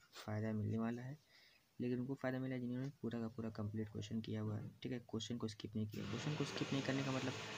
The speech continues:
आपको कहीं ना कहीं benefit मिलने वाला है, ठीक है, क्योंकि छोड़ने पे हमें कोई फ़ायदा नहीं होता, आपको करने से ही फ़ायदा मिलता है। इसलिए, ठीक है?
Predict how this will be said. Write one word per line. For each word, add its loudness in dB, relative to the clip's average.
आपको 2
कहीं 4
ना 4
कहीं 4
benefit 4
मिलने 6
वाला 4
है, 0
ठीक 0
है, -2
क्योंकि 2
छोड़ने 6
पे 4
हमें 4
कोई 6
फ़ायदा 8
नहीं 4
होता, 0
आपको 6
करने 6
से 2
ही 4
फ़ायदा 6
मिलता 4
है। 4
इसलिए, 2
ठीक 0
है? -2